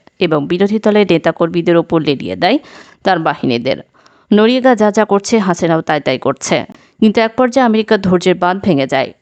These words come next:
নরিয়েগা পানামার নির্বাচন ভণ্ডুল করার কিছুকাল পরে ওয়াশিংটন সিদ্ধান্ত নেয় নরিয়েগাকে জীবন্ত আটক করার। পরবর্তীতে নরিয়েগাকে আটক করে এবং বাকি জীবন কাটাতে হয় আমেরিকা ও ফ্রান্সের কারাগারে এবং ফ্রান্সে বন্দী হিসেবে মৃত্যুবরণ করে নরিয়েগা।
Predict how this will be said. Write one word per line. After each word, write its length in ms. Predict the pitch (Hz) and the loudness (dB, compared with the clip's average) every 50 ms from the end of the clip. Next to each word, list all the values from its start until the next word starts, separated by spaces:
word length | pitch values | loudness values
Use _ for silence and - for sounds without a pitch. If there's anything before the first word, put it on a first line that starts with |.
| _ - | _ 0
নরিয়েগা 520 | 185 180 165 165 156 147 - 180 185 214 | 0 2 2 0 -2 -2 0 0 0 0
পানামার 380 | - 202 170 170 175 180 175 170 | 0 0 0 0 2 2 2 2
নির্বাচন 560 | 170 180 185 180 220 220 226 - 269 254 233 | 2 2 2 2 0 -2 0 2 4 4 4
ভণ্ডুল 320 | 202 208 202 196 202 190 | 4 4 2 2 2 0
করার 260 | 190 - 196 196 196 | 0 0 0 0 -2
কিছুকাল 500 | 190 - 196 196 - - - - 165 147 | -2 -4 -4 -4 -2 -4 -4 -2 -2 -4
পরে 300 | 139 - - 165 175 226 | -2 0 0 0 2 2
ওয়াশিংটন 560 | 262 240 202 185 196 - - 240 240 233 247 233 | 2 2 2 0 0 2 4 4 4 4 2 0
সিদ্ধান্ত 580 | 220 - - 226 208 - - 214 208 208 - | 0 0 -2 -2 -2 0 0 2 2 2 2
নেয় 200 | 208 208 208 202 | 2 2 2 2
নরিয়েগাকে 560 | 196 190 165 170 170 - - 170 170 - 170 | 2 2 2 2 0 0 0 -2 0 0 0
জীবন্ত 440 | 170 170 180 175 185 196 202 208 - | 0 2 0 0 0 0 0 2 0
আটক 240 | 180 139 - - - - | 0 -2 -2 -4 -6 -4
করার। 260 | - 104 - 98 87 - - _ _ _ _ | -4 -2 -2 -2 -4 -6 -8 _ _ _ _
পরবর্তীতে 680 | - 190 151 139 - - 135 - - 120 - - 226 302 - - - - - - - _ _ - | -2 -2 -2 -2 -2 -4 -4 -4 -4 -4 -2 0 0 -2 -2 -6 -14 -20 -20 -20 -20 _ _ 2
নরিয়েগাকে 560 | 208 214 214 233 262 254 - 254 247 - 262 | 4 4 4 2 0 0 0 -2 0 2 2
আটক 260 | 233 202 - - 202 | 2 2 0 -2 -2
করে 180 | - - 208 208 | 0 0 0 0
এবং 200 | 208 208 208 190 | 2 2 2 2
বাকি 260 | 180 180 180 - 202 | 2 2 0 -2 -2
জীবন 260 | 185 196 196 208 208 | -2 0 2 2 0
কাটাতে 400 | 196 - 170 165 - 170 170 - | 2 0 -4 -2 -2 -2 0 0
হয় 280 | 175 - 180 175 175 170 | -2 0 0 0 2 2
আমেরিকা 400 | 170 160 170 165 165 160 - 165 | 0 0 0 -2 -2 -2 -2 -2
ও 40 | 160 | -2
ফ্রান্সের 440 | - - - 208 202 196 - 190 - | -2 -2 -2 -2 -2 0 -2 -2 -2
কারাগারে 500 | - - 113 104 95 - - - - - - _ _ - | 0 -2 -2 -2 -2 -2 -4 -4 -6 -8 -10 _ _ -4
এবং 220 | 170 160 156 160 | 0 0 0 0
ফ্রান্সে 380 | - - - 202 202 196 - 240 | 0 0 0 0 0 2 0 0
বন্দী 280 | 208 185 180 180 180 185 | 2 4 2 2 2 0
হিসেবে 340 | 180 196 185 - 190 190 | -2 -2 -2 2 2 2
মৃত্যুবরণ 560 | 175 165 170 170 - 202 190 185 143 139 123 135 | 2 2 -2 -2 -2 -2 -2 0 -2 -2 -2 -2
করে 300 | - 135 - - 233 277 | -4 -4 -2 0 2 4
নরিয়েগা। 460 | 254 180 - - - 196 - - | 2 2 0 -2 -4 -4 -4 -4